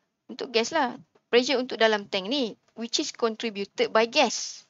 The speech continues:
Kalau by liquid dekat bawah ni, tapi liquid biasanya kita control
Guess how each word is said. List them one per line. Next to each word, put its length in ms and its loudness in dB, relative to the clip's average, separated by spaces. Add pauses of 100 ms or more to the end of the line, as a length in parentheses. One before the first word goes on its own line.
(560)
Kalau 400 4
by 160 6
liquid 320 -8
dekat 160 -4
bawah 320 4
ni, 160 -2
tapi 320 -6
liquid 480 -6
biasanya 400 -4
kita 240 -12
control 400 -2